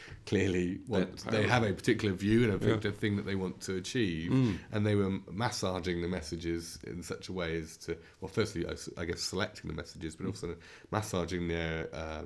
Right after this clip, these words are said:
Speaker 1: translation of them to achieve particular things.
Speaker 2: Yeah.
Speaker 1: And so that's interesting from, I guess, a temporal perspective, because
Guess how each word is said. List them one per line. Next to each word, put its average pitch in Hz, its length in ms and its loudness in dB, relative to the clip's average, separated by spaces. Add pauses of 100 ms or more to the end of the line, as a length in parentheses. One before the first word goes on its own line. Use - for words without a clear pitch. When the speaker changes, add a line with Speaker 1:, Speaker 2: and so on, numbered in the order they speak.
Speaker 1:
translation 92 600 -2
of 76 160 -8
them 76 160 -4 (340)
to 95 80 -4
achieve 87 260 0
particular 85 360 -2
things. 78 560 -2
Speaker 2:
Yeah. 117 60 -4 (320)
Speaker 1:
And 98 160 2
so 104 300 8
that's 123 260 2
interesting 98 400 2
from, - 180 -4
I 90 60 4
guess, 87 220 2
a 87 60 -2
temporal 101 420 0 (180)
perspective, - 500 -8
because 85 680 0